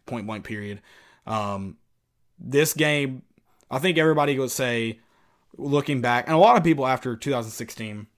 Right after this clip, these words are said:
uh, Vanderbilt loss called for Butch Jones' head that night. And then I think most people will look back at that night and go, "That was the night we should have."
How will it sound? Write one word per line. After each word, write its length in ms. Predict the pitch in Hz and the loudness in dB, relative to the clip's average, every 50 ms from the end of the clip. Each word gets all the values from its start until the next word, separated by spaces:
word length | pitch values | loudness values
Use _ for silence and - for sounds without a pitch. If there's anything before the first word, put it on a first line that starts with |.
| _ _ _ _ _ _ _ _ _ _ _ _ _ - | _ _ _ _ _ _ _ _ _ _ _ _ _ -12
uh, 280 | 117 120 113 110 107 104 | -8 -6 -6 -6 -6 -6
Vanderbilt 340 | 110 117 113 110 107 107 104 | -6 -6 -4 -4 -6 -6 -6
loss 220 | 107 107 104 - | -6 -6 -6 -6
called 200 | - 123 113 107 - | -6 -6 -6 -6 -8
for 160 | 117 104 110 - _ _ _ - | -10 -14 -14 -16 _ _ _ -8
Butch 200 | 120 120 - - | -6 -6 -6 -6
Jones' 240 | 123 110 110 104 | -6 -8 -8 -8
head 140 | - 107 104 | -8 -10 -8
that 160 | 110 107 92 | -10 -10 -10
night. 240 | 107 107 104 107 107 _ _ _ _ _ - | -10 -12 -12 -14 -16 _ _ _ _ _ -10
And 80 | 127 | -6
then 80 | 131 131 | -4 -4
I 40 | 131 | -4
think 120 | 135 127 | -4 -4
most 180 | 123 120 107 - | -4 -6 -6 -6
people 220 | 123 110 107 107 | -6 -6 -6 -6
will 80 | 104 110 | -8 -8
look 100 | 98 95 | -8 -6
back 220 | 110 104 104 - - | -6 -6 -6 -6 -8
at 60 | - | -8
that 160 | 110 107 98 | -8 -8 -6
night 160 | 107 107 104 | -6 -8 -8
and 120 | 101 107 104 | -8 -10 -10
go, 220 | 104 101 101 98 - _ _ - | -8 -10 -10 -12 -14 _ _ -4
"That 120 | 123 120 | -2 0
was 140 | 120 110 95 | 0 0 -2
the 40 | 107 | -4
night 200 | 101 95 95 95 | -6 -6 -6 -6
we 80 | 92 87 | -6 -8
should 220 | - - 87 85 | -8 -8 -8 -10
have." 180 | 85 90 92 | -14 -16 -18